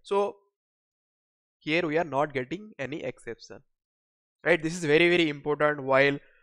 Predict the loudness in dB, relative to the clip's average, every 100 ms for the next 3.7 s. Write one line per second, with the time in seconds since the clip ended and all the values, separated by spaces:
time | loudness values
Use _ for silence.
0 | _ 0 0 2 0 2 -4 -4 -8 -8
1 | -4 -4 -2 -4 -2 -2 -2 -2 -2 -2
2 | -8 -6 -6 -6 -6 -4 -2 -2 -2 -4
3 | -2 -2 -4 -4 -4 -2 -6